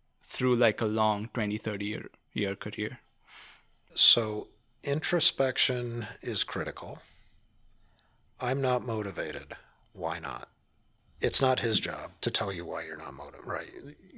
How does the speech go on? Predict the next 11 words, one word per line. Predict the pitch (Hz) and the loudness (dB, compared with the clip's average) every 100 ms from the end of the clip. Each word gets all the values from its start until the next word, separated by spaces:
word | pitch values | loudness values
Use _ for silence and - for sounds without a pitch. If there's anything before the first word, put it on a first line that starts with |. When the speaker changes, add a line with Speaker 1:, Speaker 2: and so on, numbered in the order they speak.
| 214 - | 4 10
Speaker 2:
Only | 147 139 | 12 12
you | 120 117 | 8 6
can | - 110 | 2 4
solve | - 90 87 | 4 4 0
that | 90 82 | 0 -4
problem. | - 73 69 - - _ _ _ _ _ _ | -6 -12 -12 -18 -20 _ _ _ _ _ _
Going | 127 127 143 147 | 6 6 6 4
to | - 120 | 2 2
the | 113 113 | 2 0
open | 113 107 131 123 | -4 -4 -2 4
space | - - 117 151 - - - | 4 4 0 0 2 4 2